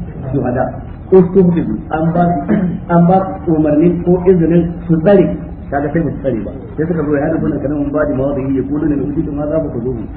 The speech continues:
wa in lam tutahu fadharu." Kaga sun tattaga ki.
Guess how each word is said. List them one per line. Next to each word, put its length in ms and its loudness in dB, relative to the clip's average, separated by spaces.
wa 100 2
in 120 0
lam 140 -2
tutahu 280 -2
fadharu." 400 0
Kaga 400 -2
sun 160 -4
tattaga 400 0
ki. 320 -10